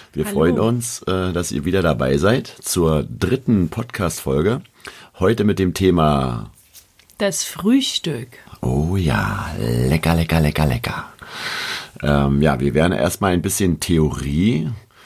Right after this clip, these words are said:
Speaker 1: von uns geben und dann werden wir unseren Tagesablauf mal so ein bisschen als Anregung darstellen und dann auch noch ein paar Frühstücksvarianten erklären, dass ihr das dann auch in der Tat gleich und in der Praxis umsetzen könnt.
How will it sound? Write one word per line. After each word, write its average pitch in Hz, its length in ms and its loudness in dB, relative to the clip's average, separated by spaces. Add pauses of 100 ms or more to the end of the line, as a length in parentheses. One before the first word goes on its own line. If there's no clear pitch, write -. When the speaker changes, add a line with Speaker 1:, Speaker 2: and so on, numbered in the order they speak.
(300)
Speaker 1:
von - 260 -2
uns 101 280 -4
geben 117 380 2
und 90 220 0
dann 98 300 4
werden 104 220 2
wir 104 260 2
unseren 82 340 2
Tagesablauf 107 760 -2
mal 101 180 0
so 95 80 -2
ein 95 120 -2
bisschen 98 720 0
als - 320 -4
Anregung 107 680 0
darstellen 90 680 2
und 78 300 2
dann 76 240 4
auch 95 220 0
noch 104 160 0
ein 87 180 -2
paar 92 160 0
Frühstücksvarianten 80 1000 0 (680)
erklären, 92 640 2
dass 76 180 -4
ihr 78 140 2
das 78 180 2
dann 76 240 4
auch - 300 0
in - 140 -2
der 80 160 2
Tat 76 300 -4
gleich 69 460 0
und 71 240 0
in 80 120 0
der 78 100 2
Praxis - 400 -6
umsetzen 67 420 0
könnt. - 320 -8